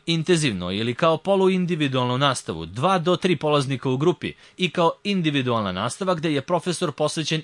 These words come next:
isključivo vama i vašim potrebama. Dinamika nastave prilagođena je polaznicima, pa tako oni sami biraju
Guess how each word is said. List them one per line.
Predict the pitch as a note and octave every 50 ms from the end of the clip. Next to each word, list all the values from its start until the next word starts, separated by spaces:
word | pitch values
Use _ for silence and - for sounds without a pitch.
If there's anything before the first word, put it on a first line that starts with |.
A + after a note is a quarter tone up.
| - -
isključivo | E3 - - - E3 F3+ F3+ - F3 C3+ G2 F2 E2
vama | E2 B2+ D3+ F3 F3+ F#3 D3+ - _
i | - G#3 F#3+
vašim | D3 A#2+ A2 G#2 G#2+ - - C#3+ B2+
potrebama. | D3 C3+ C3 - D#3 D#3+ D3+ B2 E2+ C2 - _ _ _ _ _ _ -
Dinamika | B2 C3 C#3 D#3 D#3+ F#3 F3+ - F#3 F3
nastave | E3+ E3 C#3+ - - - A2 A2+
prilagođena | A2 - C3 B2 B2 B2+ B2 C3+ B2+ C3 C3 B2+
je | B2+
polaznicima, | B2 - C#3 C3+ C#3 C#3 C3 D3 C#3+ - - D#3+ D3 D3+ C#3+
pa | - D#3 C#3+
tako | - D#3 D#3 - - D#3
oni | D3+ D3+ D3+ C#3+
sami | - - D#3 D3 F3+ F#3+ F3
biraju | C#3 B2 B2+ B2 A#2+ A#2+ A2 F2